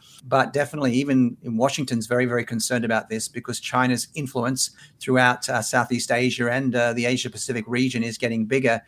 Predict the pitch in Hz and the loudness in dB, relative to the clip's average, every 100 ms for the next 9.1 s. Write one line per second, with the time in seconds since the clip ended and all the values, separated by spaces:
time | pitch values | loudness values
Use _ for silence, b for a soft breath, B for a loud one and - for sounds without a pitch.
0 | b b _ 120 120 123 123 110 120 - | b b _ -4 -2 -2 -2 -2 -2 0
1 | 135 110 123 113 107 - 117 113 123 117 | -2 -2 -2 -2 -4 0 0 0 0 0
2 | 117 120 - 127 123 123 131 147 151 120 | 0 0 2 2 2 0 2 2 2 0
3 | 135 117 120 - 139 143 135 127 135 120 | -2 -2 -2 2 4 6 4 4 0 0
4 | 127 139 185 135 123 120 - 131 135 127 | 6 8 8 6 2 2 2 2 2 0
5 | 139 165 147 156 - - b b b - | -2 0 2 2 0 -2 b b b -2
6 | 143 139 135 135 135 127 131 131 131 127 | 2 4 4 2 2 2 2 4 4 4
7 | 120 - 139 - 123 113 139 135 135 110 | 2 0 0 0 0 2 0 2 0 0
8 | 123 117 127 131 185 135 131 123 120 120 | -4 -2 0 0 0 2 2 4 2 0
9 | - | -6